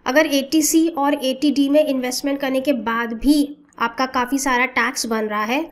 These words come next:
तो आप एक होम लोन ले सकते हैं। और सिर्फ इस एक ऑप्शन की वजह से आपका काफ़ी सारा टैक्स सेव हो जाता है।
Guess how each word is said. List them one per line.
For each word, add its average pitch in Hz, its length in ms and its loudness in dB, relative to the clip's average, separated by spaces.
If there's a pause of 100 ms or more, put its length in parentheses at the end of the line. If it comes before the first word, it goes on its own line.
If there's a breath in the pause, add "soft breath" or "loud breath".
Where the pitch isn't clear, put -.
(120)
तो 302 60 2
आप 294 200 2
एक 311 120 -2 (160)
होम 294 200 2
लोन 302 200 2
ले 220 120 0
सकते 226 360 -4
हैं। 285 240 -6 (220)
और 277 140 0
सिर्फ 370 340 -2 (100)
इस 370 180 -2
एक 330 280 0
ऑप्शन 294 380 -2
की 294 120 -2
वजह 254 180 -2
से 269 160 -2
आपका 262 260 -4
काफ़ी 254 400 -4
सारा 240 280 -2
टैक्स 240 300 -4
सेव 220 300 -2
हो 214 100 -6
जाता 196 300 -8
है। 190 180 -10